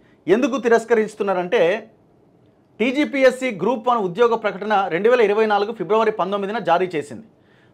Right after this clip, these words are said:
ప్రిలిమినరీ పరీక్ష జూన్ తొమ్మిదో తేదీన ఉదయం నిర్వహించింది. ప్రధాన పరీక్షకు మల్టీ జోన్ వన్, మల్టీ జోన్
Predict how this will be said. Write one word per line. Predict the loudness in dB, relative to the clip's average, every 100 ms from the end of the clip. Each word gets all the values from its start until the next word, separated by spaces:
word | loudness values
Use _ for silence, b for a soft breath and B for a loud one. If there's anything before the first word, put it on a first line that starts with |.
| 0
ప్రిలిమినరీ | 0 4 2 2
పరీక్ష | -2 -2 -2
జూన్ | -2 -4 -2
తొమ్మిదో | -2 2 2
తేదీన | 2 -2 -2
ఉదయం | 0 0 2
నిర్వహించింది. | -2 -2 -6 -10 -16 -18 b b b
ప్రధాన | 2 4 4
పరీక్షకు | 4 0 0 -4 -4
మల్టీ | -2 0 0 -2
జోన్ | 0 -2 2
వన్, | 0 0 -2
మల్టీ | -2 0 -2
జోన్ | 2 0